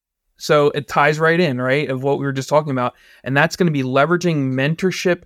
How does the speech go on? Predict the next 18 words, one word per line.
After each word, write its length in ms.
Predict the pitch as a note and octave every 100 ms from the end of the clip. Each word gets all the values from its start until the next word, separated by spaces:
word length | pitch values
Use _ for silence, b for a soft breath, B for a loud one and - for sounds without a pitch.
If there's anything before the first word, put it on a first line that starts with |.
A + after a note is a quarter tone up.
| -
and 220 | B2+ A#2+
knowledge 580 | B2 C3 C3+ C3 - -
sharing. 800 | - - - - C3+ A#2+ C#2 - _ b b b b -
Uh, 80 |
great 240 | - E3 F3+
engineering 580 | F#3 F3 D#3 D#3 D3 C3+
leaders 380 | C3+ D#3+ D#3+
understand 420 | D3 C#3 - D#3 D3
the 60 |
importance 640 | B2+ - - D3+ D#3 C#3
of 100 | C3+
mentorship 640 | C3 C3 F3 F3 C3+ - B2+ _ b b b b
and 160 | C3
knowledge 300 | C3 C3 C#3
sharing, 500 | - - B2 B2+ C3 C3+ _ _ _ C#3
encouraging 600 | B2+ - D#3+ D#3+ D3+ C3
experienced 760 | B2+ - - D3+ D3+ D3 -
engineers 640 | C#3 C3 C3 C3+ C3+ -